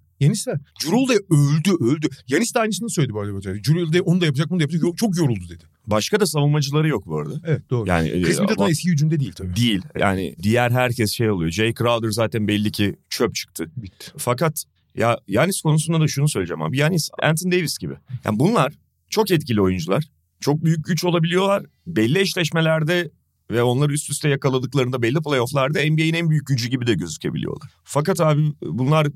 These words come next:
Speaker 2: düşünülen ya da kendi düşündükleri kadar yetenekli oyuncular değil.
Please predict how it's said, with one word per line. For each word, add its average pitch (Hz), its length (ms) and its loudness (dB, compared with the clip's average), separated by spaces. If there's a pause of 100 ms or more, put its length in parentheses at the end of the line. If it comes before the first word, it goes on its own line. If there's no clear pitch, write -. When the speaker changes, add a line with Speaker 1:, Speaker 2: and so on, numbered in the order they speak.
(220)
Speaker 2:
düşünülen 147 500 2
ya 135 160 0
da 123 80 2
kendi 131 240 2
düşündükleri 123 460 -2
kadar 120 220 0
yetenekli 107 420 -2
oyuncular 104 400 0
değil. 92 200 -6